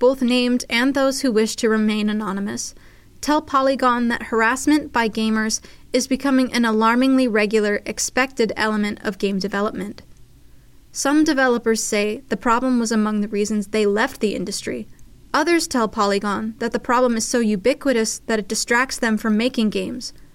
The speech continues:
or that they're considering leaving the industry." End quote. Doctor Nathan Fisk, who was interviewed by Polygon for this article, stated, quote, "In particular,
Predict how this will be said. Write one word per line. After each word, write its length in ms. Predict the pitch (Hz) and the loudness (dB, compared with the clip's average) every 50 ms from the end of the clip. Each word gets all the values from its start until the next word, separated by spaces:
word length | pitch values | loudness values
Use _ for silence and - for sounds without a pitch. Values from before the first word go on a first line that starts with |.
| - - - - | -20 -20 -4 -2
or 160 | 247 277 285 | 0 0 2
that 220 | 277 262 254 - | 2 0 0 2
they're 180 | 247 247 269 277 | 2 2 2 2
considering 640 | 269 - 240 226 - - 214 208 202 202 202 208 202 | 2 0 0 0 0 0 0 0 0 0 0 0 0
leaving 320 | 202 220 240 226 214 208 | 0 0 0 0 -2 -2
the 140 | 202 214 - | -2 -2 -4
industry." 520 | 196 202 202 196 - - - - - - - - - - - - - - | -4 -4 -4 -6 -8 -8 -10 -10 -12 -14 -18 -20 -20 -20 -20 -20 -8 -6
End 180 | 220 208 202 | -4 -4 -4
quote. 300 | 202 - - - - - - - - - - - - - - - - - - - - - - - - - - - - - - - - - - - - | -6 -8 -10 -10 -10 -12 -14 -18 -20 -20 -20 -20 -20 -20 -20 -20 -20 -20 -20 -20 -20 -20 -20 -20 -20 -20 -20 -20 -20 -20 -20 -20 -20 -20 -20 -16 -6
Doctor 320 | - 269 294 311 - 359 349 | -2 -2 -2 0 0 2 2
Nathan 360 | 330 320 302 294 - 233 220 | 4 4 4 2 2 -2 -2
Fisk, 500 | 220 - - 202 208 214 - - - - - - - - - - | -2 -2 -2 -2 -2 -4 -6 -10 -10 -16 -18 -20 -20 -20 -20 -4
who 140 | - - 269 | 0 2 4
was 140 | 262 262 - | 4 4 4
interviewed 520 | 262 277 294 302 320 285 262 269 262 214 | 2 2 2 2 2 2 2 0 0 0
by 120 | - 233 226 | 0 -2 -2
Polygon 560 | - - 220 214 214 214 208 214 208 202 202 | 0 0 0 2 2 0 0 0 -2 -2 -2
for 140 | - - 226 | -4 -4 0
this 220 | 190 220 220 - | 0 0 0 0
article, 500 | 208 196 190 202 202 - 214 220 254 269 - - - | -2 -4 -6 -6 -8 -8 -8 -8 -8 -12 -16 -18 -14
stated, 480 | - - - 254 233 220 208 208 208 - - - | -14 -4 0 2 2 4 2 0 -2 -6 -12 -12
quote, 360 | - - 277 262 254 - - - - - - - - - - - - - - - - | -2 0 2 2 2 0 -4 -12 -20 -20 -20 -20 -20 -20 -20 -20 -20 -20 -20 -12 -4
"In 160 | - 320 359 349 | 0 2 2 2
particular, 680 | - 349 330 - 311 320 320 - 330 330 349 359 359 | 2 0 0 0 -2 -2 0 0 0 2 2 2 0